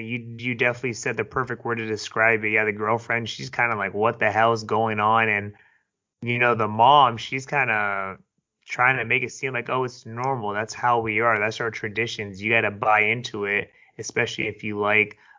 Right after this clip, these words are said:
uh, her boyfriend. You know, she loves her boyfriend the way she does. I don't know, man. Yeah, I would really like it. Not saying in a negative way, but just kinda just like, man, this girl is so brainwashed and she's just falling right into, like, their trap, like, accepting what they do. So,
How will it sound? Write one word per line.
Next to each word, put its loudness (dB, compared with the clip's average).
uh, 2
her -2
boyfriend. 0
You 4
know, 2
she -6
loves -2
her -2
boyfriend -2
the -4
way -2
she -8
does. 4
I 6
don't 2
know, 2
man. 0
Yeah, 4
I 6
would 0
really 6
like 4
it. -2
Not 0
saying -6
in -2
a -10
negative -2
way, 2
but -8
just -6
kinda -2
just -14
like, -2
man, 0
this -2
girl -2
is -6
so 2
brainwashed 4
and -10
she's -12
just -14
falling -2
right 2
into, -6
like, -4
their 0
trap, 2
like, -2
accepting -4
what -4
they -2
do. -6
So, 0